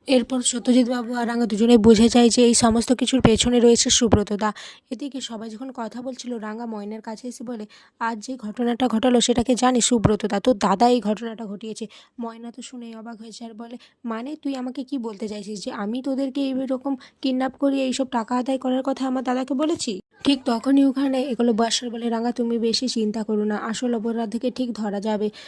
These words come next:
নবারুণ তখন বলে, "তুই কি কোথাও বেরোবি নাকি?" একলব্য তখন বলে, "হ্যাঁ, এখন আমার ডিউটি রয়েছে, আর আমি সোজা আহিরিকে নিয়ে এয়ারপোর্টে চলে যাব।"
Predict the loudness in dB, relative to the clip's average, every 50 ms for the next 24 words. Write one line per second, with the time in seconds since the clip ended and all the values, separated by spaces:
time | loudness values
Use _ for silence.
0 | -20 -20 _ _ 0 2 2 2 2 2 0 0 -2 -4 -4 -4 -2 -2 0 0
1 | 0 0 -2 -4 -4 -6 -4 -4 -2 -2 -2 -2 -2 -2 -2 0 -2 0 0 -2
2 | -2 -2 -4 -4 -6 -6 -4 -4 -6 -4 -6 -6 -6 -6 -4 -4 -4 -2 -2 -2
3 | -2 -2 -4 -4 -6 -4 -4 -2 -2 -2 -2 -2 -2 -4 -4 -4 -4 -2 0 0
4 | 0 0 -2 -2 -4 -4 -2 -4 -4 -6 -4 -4 -4 -4 -2 -2 -2 0 0 0
5 | 0 -2 -2 -2 0 0 2 2 4 4 6 6 4 4 4 4 2 0 -2 -4
6 | -10 -12 -14